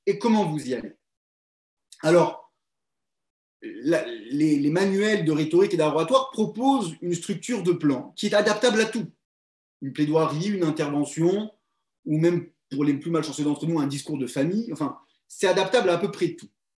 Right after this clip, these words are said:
Mais néanmoins, euh, retenez toujours ceci, c'est que les règles sont faites pour s'en détacher.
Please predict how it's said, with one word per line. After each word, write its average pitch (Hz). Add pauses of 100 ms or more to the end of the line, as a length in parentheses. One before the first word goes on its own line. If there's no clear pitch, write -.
(1900)
Mais 165
néanmoins, 208
euh, 156
retenez 196
toujours 214
ceci, 262
c'est -
que 202
les 175
règles 202
sont 185
faites 247
pour 170
s'en 170
détacher. 175